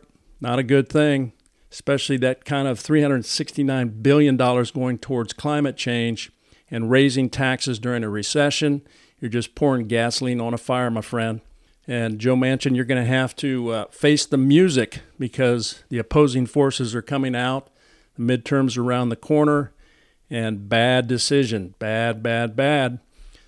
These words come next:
So, uh, get on the phones. Call Joe. I already called him this morning and, uh, let him know that, uh, he disappointed a lot of moderates, Republicans and Democrats, and he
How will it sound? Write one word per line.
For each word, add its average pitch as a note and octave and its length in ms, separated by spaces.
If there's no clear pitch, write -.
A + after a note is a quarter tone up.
So, A2+ 440
uh, G#2 300
get C3 200
on C3+ 200
the B2 60
phones. C#3+ 520
Call C#3+ 340
Joe. C#3+ 320
I B2+ 120
already B2+ 160
called C3+ 260
him B2+ 80
this A#2+ 200
morning C#3 480
and, A2+ 340
uh, G#2 260
let B2 180
him A#2+ 200
know A#2+ 240
that, A2 440
uh, A#2 60
he A2+ 260
disappointed B2 720
a G#2+ 80
lot A#2 300
of A#2+ 60
moderates, A#2+ 760
Republicans A#2+ 720
and G#2+ 140
Democrats, A#2 720
and G#2 300
he G#2 480